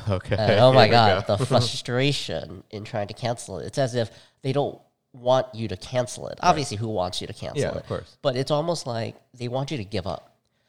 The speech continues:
Speaker 2: So you'll get, it's pretty much like a four-step process. You can, you, you gotta, "I wanna cancel it."
Speaker 1: Right.
Speaker 2: You wanna confirm,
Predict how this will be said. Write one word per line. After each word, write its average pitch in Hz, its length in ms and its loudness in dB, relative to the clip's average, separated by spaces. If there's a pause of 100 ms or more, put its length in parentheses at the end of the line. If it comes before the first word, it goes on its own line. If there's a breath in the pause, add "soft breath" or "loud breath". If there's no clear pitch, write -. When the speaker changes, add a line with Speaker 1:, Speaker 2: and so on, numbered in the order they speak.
(240)
Speaker 2:
So 107 300 0
you'll 127 220 2
get, 156 360 -2
it's 127 180 -8
pretty 196 260 -6
much 165 160 -2
like - 80 -8
a - 40 -10
four-step - 420 -6
process. - 460 -6
You 107 60 -12
can, 117 180 -8 (100)
you, 113 140 -20
you 110 280 -10
gotta, 98 320 -2
"I - 40 -8
wanna 101 180 -2
cancel - 360 -6
it." - 100 -18
Speaker 1:
Right. 80 180 -10 (460)
Speaker 2:
You 110 80 -20
wanna 95 160 -4
confirm, 135 720 -2